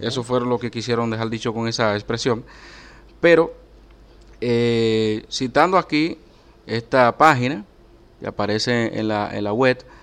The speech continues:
apologética católica punto org, hablando allí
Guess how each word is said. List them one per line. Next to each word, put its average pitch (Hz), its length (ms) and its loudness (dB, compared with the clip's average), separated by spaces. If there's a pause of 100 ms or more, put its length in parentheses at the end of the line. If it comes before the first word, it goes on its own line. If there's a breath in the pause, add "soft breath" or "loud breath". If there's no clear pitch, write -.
(340 loud breath)
apologética 117 760 -2
católica 117 640 -4
punto 147 680 -4
org, 120 480 -2
hablando 107 380 -4
allí 113 440 -4